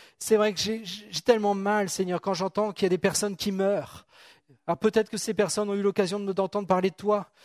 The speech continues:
mais Seigneur Jésus, eh bien, donne-nous des occasions. Comme a eu Antoine, Seigneur, il y a, il y a quelques semaines de ça, avec Georgette.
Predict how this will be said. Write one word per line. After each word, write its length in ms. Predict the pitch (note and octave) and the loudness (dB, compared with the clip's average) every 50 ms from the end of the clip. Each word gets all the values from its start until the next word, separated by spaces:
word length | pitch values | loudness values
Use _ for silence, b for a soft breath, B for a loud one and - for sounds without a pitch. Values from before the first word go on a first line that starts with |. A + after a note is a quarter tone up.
| B B B B | B B B B
mais 60 | - | -8
Seigneur 260 | F3 - G#3 F#3 G3 F#3 | -6 -4 -4 -2 -2 0
Jésus, 460 | E3+ G3 E3 E3+ G3 G3 G3 F3+ D#3+ | 0 0 -2 -2 -4 -4 -4 -4 -4
eh 80 | F3 F3 | -4 -2
bien, 240 | E3+ F3 D#3+ D3 b b b b b b _ _ _ _ _ _ _ _ _ _ _ _ _ - | -2 -2 -2 -4 b b b b b b _ _ _ _ _ _ _ _ _ _ _ _ _ -4
donne-nous 320 | D3 F#3 G#3 G#3+ A3 A3 | 0 0 0 2 0 2
des 180 | F#3 G3 F3 D#3 | 4 4 4 4
occasions. 440 | E3+ - - E3 D3+ C3 C#3 C3 - _ _ _ _ | 2 0 0 -2 -2 -4 -8 -12 -16 _ _ _ _
Comme 280 | - G#3+ G#3+ A3 A3 | 2 2 2 2 0
a 180 | A#3 A#3 A3+ A3+ | 0 4 4 4
eu 140 | A3+ A3+ A3 | 4 4 2
Antoine, 400 | G#3 G3+ - G#3+ A3 A3 G#3+ F#3+ | 0 0 2 4 4 4 4 0
Seigneur, 420 | - F#3+ F#3 F3+ F3+ E3 D#3+ E3 | -2 -2 -2 0 0 0 0 2
il 60 | E3+ | 2
y 20 | E3 | 2
a, 140 | D#3+ D#3+ B B B B - | 0 0 B B B B 0
il 20 | F#3+ | 2
y 20 | |
a 40 | F3+ | 2
quelques 280 | - G3+ F3+ - - | 4 2 2 2 -2
semaines 280 | G3 - - G#3 G#3 G#3 | -4 -2 -2 -2 -2 0
de 100 | G3 G3+ | 0 0
ça, 240 | F3+ - A3 G#3 G3 | 0 2 4 4 4
avec 160 | F3+ G3 F3+ | 2 0 0
Georgette. 720 | D#3+ G#3+ G#3 F#3 D#3 A3 A3 G#3 - - - - - - | 0 0 0 0 0 0 0 0 -2 -6 -12 -12 -14 -16